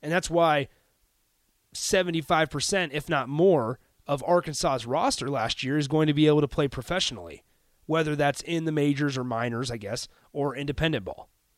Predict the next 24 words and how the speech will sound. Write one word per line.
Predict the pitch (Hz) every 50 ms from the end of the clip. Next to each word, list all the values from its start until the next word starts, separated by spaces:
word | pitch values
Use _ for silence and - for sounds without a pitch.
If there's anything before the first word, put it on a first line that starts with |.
| _ _ _ _ _ _ _ _ _ _ _ _ _ _ _ _ _ _
It's | - 160 - -
remarkable | 311 277 254 320 320 - 226 170 147 120 113
if | 113 -
you | 135
truly | 123 - 170 170 160 143
think | - 185 208 190
about | 139 120 98 90 -
it, | - _ _ -
just | 143 147 131 -
how | - 165 165 160
far | - - - 170 170 170 160 143 131 127 - _ _ _ _ _ _ -
and | 160 143 -
how | - 151 147
big | 131 131 156 156 151
of | 147
a | 139
gap | 131 123 139 139 151 151 - 143
it | 123
is | 117 117 113 113 110
between | - 120 - - - 147 147 139 131 127 120 113 _ _ _ _ _ _ _ -
the | 123 120
Big | 113 143 147 143 123
Ten, | - 143 143 123 110 107 104 104 _ _ _ _ _ _ _ _ _ _ _ _ _ _ _ _ _ - _ _ _ _ _ _ _ _ _ _ _ _ _ _ _ _ _ _ _
<coughs> | -